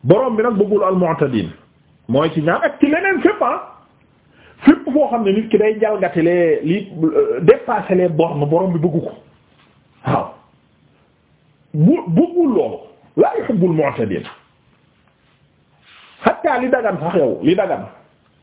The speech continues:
Boo koy, boo ciy jëfandikoo, bul ëppal. Booy lekk.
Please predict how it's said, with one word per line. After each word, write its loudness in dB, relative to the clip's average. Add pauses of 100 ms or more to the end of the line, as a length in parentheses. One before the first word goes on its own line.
(380)
Boo 0
koy, 0 (120)
boo 2
ciy -2
jëfandikoo, 0 (840)
bul 2
ëppal. -6 (1900)
Booy 2
lekk. -6